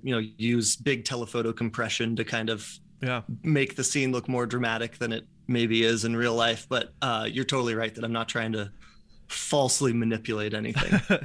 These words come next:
Speaker 2: <laughs> Totally. I love that, man. So, I mean, a lot of people who are watching this who maybe are just now discovering you and seeing some of these images that we're referring to and just, like,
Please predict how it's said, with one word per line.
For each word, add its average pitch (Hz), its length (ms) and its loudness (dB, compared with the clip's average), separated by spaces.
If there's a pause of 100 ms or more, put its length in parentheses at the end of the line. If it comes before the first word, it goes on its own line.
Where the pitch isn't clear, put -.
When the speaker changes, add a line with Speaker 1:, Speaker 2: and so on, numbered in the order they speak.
Speaker 2:
<laughs> - 40 -20 (300)
Totally. 131 360 0
I 98 140 -4
love 123 240 0
that, 107 180 -2
man. 110 240 -4 (640)
So, 180 260 6
I 170 100 0
mean, 180 160 6
a 170 60 4
lot 170 220 2
of 220 60 -6
people 170 640 0 (200)
who 170 100 2
are 160 100 2
watching 143 360 2
this 156 200 2
who 143 220 2
maybe 143 240 2
are 139 80 6
just 139 240 0
now 135 140 2
discovering 135 480 0
you 135 160 4
and 123 100 0
seeing 156 320 2
some 143 160 0
of 127 60 0
these 120 180 2
images 120 360 0
that 113 120 -2
we're 110 140 0
referring 113 460 -2
to 113 220 -2
and 107 140 -2
just, 107 260 -4
like, 104 220 -2